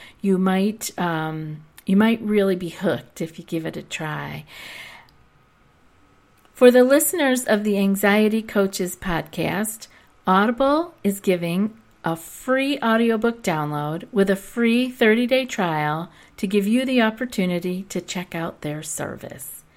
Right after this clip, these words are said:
Personally, I recommend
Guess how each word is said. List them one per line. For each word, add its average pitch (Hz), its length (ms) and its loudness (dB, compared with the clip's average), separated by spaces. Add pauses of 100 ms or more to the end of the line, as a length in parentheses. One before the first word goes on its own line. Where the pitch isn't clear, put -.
(540)
Personally, 311 800 0 (400)
I 240 280 2
recommend 175 920 0